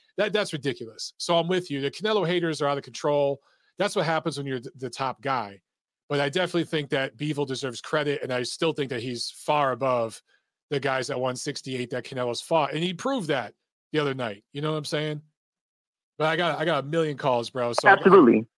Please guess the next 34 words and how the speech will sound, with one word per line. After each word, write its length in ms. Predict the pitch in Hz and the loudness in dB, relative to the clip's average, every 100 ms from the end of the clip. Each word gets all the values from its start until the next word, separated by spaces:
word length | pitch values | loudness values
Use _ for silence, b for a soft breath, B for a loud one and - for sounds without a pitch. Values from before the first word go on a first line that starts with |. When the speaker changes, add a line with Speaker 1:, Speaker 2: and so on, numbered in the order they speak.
| _ _ _ _ 143 | _ _ _ _ -8
Speaker 1:
I 80 | |
gotta 160 | 143 131 | -4 -2
bounce. 520 | 127 123 110 107 - _ _ | -2 -4 -6 -12 -20 _ _
I 60 | 135 | -8
gotta 180 | 135 127 | -6 -6
g-, 120 | - 131 | -6 -8
get 140 | 151 | -6
to 100 | 147 | -4
the 60 | 127 | 2
next 260 | 123 180 | 6 6
Speaker 2:
No, 40 | 110 | 4
Speaker 1:
one, 60 | |
okay? 280 | 113 131 120 - | -6 -6 -6 6
Speaker 2:
no, 160 | 170 175 | 8 10
for 100 | 180 | 10
sure, 180 | 185 170 | 10 12
man. 200 | 156 160 | 12 10
No, 120 | 165 | 10
for, 140 | - - - _ _ _ _ - - - | 6 2 -2 _ _ _ _ -20 -20 0
for 120 | - 156 | 4 8
sure, 160 | 175 | 8
brother. 240 | 147 135 151 | 8 8 8
Have 140 | 156 | 8
a 40 | |
good 140 | 151 160 | 8 6
one. 220 | 160 151 | 8 8
And 140 | 147 | 8
yeah, 180 | 156 151 | 8 6
absolutely 420 | 139 - 139 139 | 4 2 4 6
agree 200 | 120 143 | 6 6
with 140 | 139 123 | 6 4
you. 120 | 117 | 2
Bivol 460 | 107 131 131 131 | 4 6 8 8
is, 60 | 127 | 6